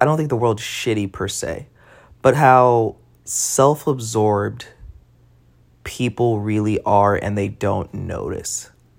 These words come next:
They, they have no idea. I have had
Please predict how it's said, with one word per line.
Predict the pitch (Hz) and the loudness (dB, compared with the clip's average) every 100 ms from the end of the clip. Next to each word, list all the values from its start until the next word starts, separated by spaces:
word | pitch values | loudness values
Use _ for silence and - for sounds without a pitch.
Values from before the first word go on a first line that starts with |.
| _ | _
They, | 95 104 | -2 -2
they | - 113 | 0 0
have | 104 | 0
no | 104 104 101 104 | -2 -2 0 0
idea. | 95 95 - 123 - 143 _ _ _ _ _ _ _ - - - _ | -2 -4 -10 -10 -12 -16 _ _ _ _ _ _ _ -20 -20 -20 _
I | 117 127 | 4 6
have | 160 165 | 4 2
had | - 107 98 98 | 0 2 2 -2